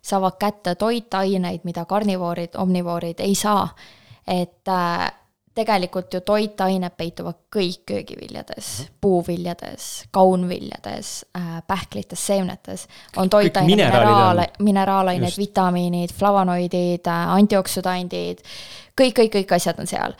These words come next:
Speaker 2: Millises lihas on su mineraale?
Speaker 1: No täpselt.
Speaker 2: Kuskil. Ühes
Speaker 1: Et,
Speaker 2: siis.
Speaker 1: ähm, et noh, sa saad seda, mis on nagu loom endale imendunud taimedest, aga ses suhtes, et loomaliha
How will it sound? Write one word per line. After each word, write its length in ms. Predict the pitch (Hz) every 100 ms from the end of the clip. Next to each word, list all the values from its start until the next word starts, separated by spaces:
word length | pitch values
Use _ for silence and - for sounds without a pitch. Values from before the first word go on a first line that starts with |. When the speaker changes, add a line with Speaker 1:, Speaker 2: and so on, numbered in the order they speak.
| -
Speaker 2:
Millises 300 | 147 117 101
lihas 240 | 131 127 98
on 60 |
su 80 | 95
mineraale? 440 | 117 113 90 85 85 - 196
Speaker 1:
No 160 | 185
täpselt. 120 | -
Speaker 2:
Kuskil. 300 | 127 - - - _ _ _ 160
Ühes 180 | 135 -
Speaker 1:
Et, 120 | 196
Speaker 2:
siis. 100 | - -
Speaker 1:
ähm, 960 | 190 185 185 185 185 185 180 175 180 - - _ _ _ _ _ _
et 200 | 196 185 _ _ _ - -
noh, 160 | 220 202
sa 120 | 202
saad 260 | 220 202
seda, 240 | 196 180 180
mis 280 | 175 180 -
on 100 | 185
nagu 200 | 180 185
loom 240 | 190 180
endale 340 | 180 180 170 185
imendunud 520 | 175 - - - - - - -
taimedest, 640 | 190 185 180 - 202 - -
aga 160 | 185 180
ses 200 | 185 180
suhtes, 220 | 185 -
et 120 | -
loomaliha 640 | 190 185 175 185 185 180